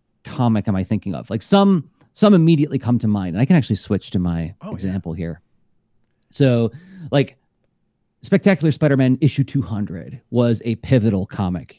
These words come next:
Speaker 1: in my youth. Like, it was one that, like, really just, like, kind of threw me, and I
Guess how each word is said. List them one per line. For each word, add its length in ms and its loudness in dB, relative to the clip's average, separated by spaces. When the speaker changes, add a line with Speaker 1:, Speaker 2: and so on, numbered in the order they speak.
Speaker 1:
in 180 -4
my 240 -8
youth. 380 -8
Like, 220 -6
it 60 -6
was 180 -6
one 200 -2
that, 180 -6
like, 260 -6
really 380 2
just, 240 -8
like, 140 -8
kind 160 -10
of 120 -8
threw 500 -4
me, 320 -8
and 120 -8
I 140 -8